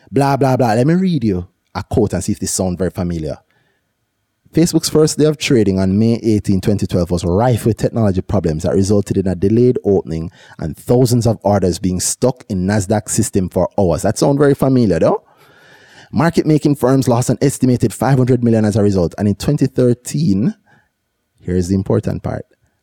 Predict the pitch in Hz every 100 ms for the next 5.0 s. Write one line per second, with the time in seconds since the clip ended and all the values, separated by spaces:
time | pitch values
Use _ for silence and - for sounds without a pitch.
0 | - 92 95 107 110 107 95 98 90 -
1 | 98 120 117 - 113 107 104 92 95 107
2 | - - 95 82 92 - _ _ - 82
3 | 87 - - 107 104 - 95 90 - 95
4 | 92 87 - 82 85 104 95 82 73